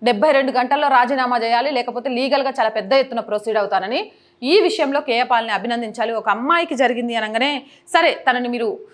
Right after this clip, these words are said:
చాలా వరకు సోషల్ మీడియాలో ఆయనకు సంబంధించిన వ్యాఖ్యల విషయంలో జోకర్గా, లేకపోతే ఏం మాట్లాడతాడో తెలియదు, ఇలా చాలా చాలా వచ్చాయి. But ఈ విషయంలో ఆయన స్పందించిన తీరు మాత్రం అభినందించాలి. ఇక కేఏ పాల్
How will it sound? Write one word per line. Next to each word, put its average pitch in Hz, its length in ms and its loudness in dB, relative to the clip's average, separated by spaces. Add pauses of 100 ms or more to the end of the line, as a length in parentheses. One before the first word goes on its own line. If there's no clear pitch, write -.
(140)
చాలా 277 400 6
వరకు 311 180 2
సోషల్ 285 280 -6
మీడియాలో 277 280 0
ఆయనకు 254 180 0
సంబంధించిన 254 520 -6
వ్యాఖ్యల 240 480 0
విషయంలో 240 400 -6
జోకర్గా, 226 500 -2
లేకపోతే 220 440 -6
ఏం 247 120 -2
మాట్లాడతాడో 226 500 -2
తెలియదు, 214 240 -6
ఇలా 226 120 -8
చాలా 226 340 2 (100)
చాలా 262 180 2
వచ్చాయి. 240 340 -4 (300)
But 285 160 -2
ఈ 294 200 0
విషయంలో 330 380 -2
ఆయన 254 140 -2
స్పందించిన 240 480 -6
తీరు 240 240 -6
మాత్రం 226 300 -4
అభినందించాలి. 214 840 -2 (240)
ఇక 269 80 -2 (400)
కేఏ 262 200 6
పాల్ 254 260 2